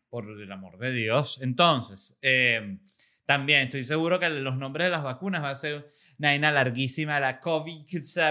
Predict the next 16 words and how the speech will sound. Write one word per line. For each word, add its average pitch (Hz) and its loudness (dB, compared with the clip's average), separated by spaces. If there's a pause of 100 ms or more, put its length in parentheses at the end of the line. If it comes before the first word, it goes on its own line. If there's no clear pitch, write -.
(1800)
X. 156 -2
Entonces, 127 0
eh, 123 4
voy 131 0
con 156 -4
algunas 135 -4
ideas 127 -4
para 123 -2
vacunas 127 -8
que 147 -8
sean 127 -2
más 147 0
atractivas 139 -4
a 143 -6
la 120 -6
venta. 113 -6